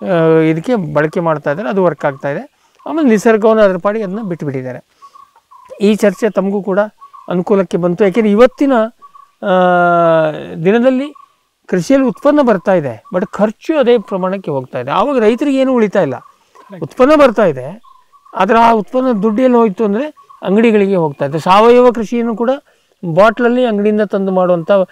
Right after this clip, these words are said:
Speaker 1: ಡಾಕ್ಟರ್ ಅಂತೆ, ಪೇಷಂಟ್ ಅಂತೆ, ಕೇರ್ ಅಂತೆ, ಆ ಥರ ತಂದು ಮಾಡುವಂಥ ಒಂದು, ಅದು ಅವರ ಮಾರ್ಕೆಟಿಂಗ್ ಟ್ರಿಕ್ಕಿಗೆ ನಮ್ಮ ರೈತರು ಬಲಿ ಬೀಳ್ತಾ ಇದ್ದಾರೆ.
Speaker 2: Right.
Speaker 1: ಅದು ಅಲ್ಲ. ಹಾಗೆ ಮಾಡೋದಾದ್ರೆ ನೀವು ಸುಮ್ನೆ ಮೊದ್ಲೇನ್ ಮಾಡ್ತೀರ ಅದನ್ನೇ ಮಾಡ್ಕೊಳ್ಳಿ, ಇದೇನು ಇದಕ್ಕೆ ಬರಬೇಡಿ.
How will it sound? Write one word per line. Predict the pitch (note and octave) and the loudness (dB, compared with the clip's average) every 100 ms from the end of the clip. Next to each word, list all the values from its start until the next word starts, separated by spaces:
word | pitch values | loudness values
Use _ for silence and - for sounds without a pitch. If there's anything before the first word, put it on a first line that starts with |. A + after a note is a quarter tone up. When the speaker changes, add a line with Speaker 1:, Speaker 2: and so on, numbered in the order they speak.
| _ _ _ | _ _ _
Speaker 1:
ಡಾಕ್ಟರ್ | D3+ F3 F3 - | 0 2 2 0
ಅಂತೆ, | F#3 E3 F3+ E3+ | -2 2 2 2
ಪೇಷಂಟ್ | F#3 E3+ F3+ F3 | 0 -2 -4 -2
ಅಂತೆ, | F3 E3 F3 | -4 -2 -4
ಕೇರ್ | - F3+ F3+ | 0 2 2
ಅಂತೆ, | E3+ F3+ F3+ - - - _ _ - | 0 -2 -4 -8 -20 -20 _ _ 0
ಆ | G#3 | 2
ಥರ | B3 C4 | 4 2
ತಂದು | A3+ A3+ A3+ | 0 0 2
ಮಾಡುವಂಥ | G#3+ G3+ G3+ F#3+ | 0 0 -2 -6
ಒಂದು, | A3+ G3+ G3 G3+ F3+ - _ - | -6 -4 -2 -2 -4 -10 _ -6
ಅದು | F#4 F4+ | -2 2
ಅವರ | D4 D4 C#4+ | 2 0 0
ಮಾರ್ಕೆಟಿಂಗ್ | B3+ A3 A#3+ A#3 A#3+ | 0 -2 -2 -2 -2
ಟ್ರಿಕ್ಕಿಗೆ | A3+ G#3 A#3 A#3+ | -4 -6 -4 -4
ನಮ್ಮ | B3+ G#3 | -2 0
ರೈತರು | G3 G3+ A3 A3 | 2 2 -2 -2
ಬಲಿ | F#3 G3 | 2 2
ಬೀಳ್ತಾ | E3+ C#3+ D3 | 0 -2 -10
ಇದ್ದಾರೆ. | C#3 - | -14 -20
Speaker 2:
Right. | _ _ G3 F3 D3+ _ - | _ _ -20 -20 -20 _ -6
Speaker 1:
ಅದು | F#3+ A3 C4 | -2 -2 -2
ಅಲ್ಲ. | D#3+ E3 D3+ | -2 -2 -4
ಹಾಗೆ | C3+ C3 G3+ B3 | -8 -4 0 2
ಮಾಡೋದಾದ್ರೆ | A#3+ A#3 G#3 G3 A#3 | 2 2 0 0 0
ನೀವು | B3+ G#3+ | -2 -2
ಸುಮ್ನೆ | G3 A3 A3 F#3 _ _ _ | -2 0 -2 -4 _ _ _
ಮೊದ್ಲೇನ್ | F#3 G3 B3 A#3 | -2 2 4 2
ಮಾಡ್ತೀರ | G#3 G3+ F#3+ | 0 -2 -4
ಅದನ್ನೇ | E3+ | -4
ಮಾಡ್ಕೊಳ್ಳಿ, | E3+ D3+ C#3+ D3 D3+ | -4 -6 -8 -6 -2
ಇದೇನು | F3 F#3 F3 | -2 0 -2
ಇದಕ್ಕೆ | D#3+ E3+ F3+ | -4 -4 -4
ಬರಬೇಡಿ. | C#3 C3+ C3 C#3+ | -4 -6 -8 -12